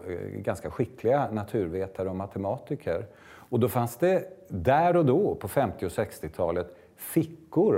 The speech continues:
av kunskap i geografin. Eh, det vill säga helt enkelt lokal kunskap.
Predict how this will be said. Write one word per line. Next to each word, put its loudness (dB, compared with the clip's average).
av 0
kunskap -2
i -2
geografin. -2
Eh, -6
det 0
vill 4
säga 4
helt 2
enkelt 0
lokal 2
kunskap. -2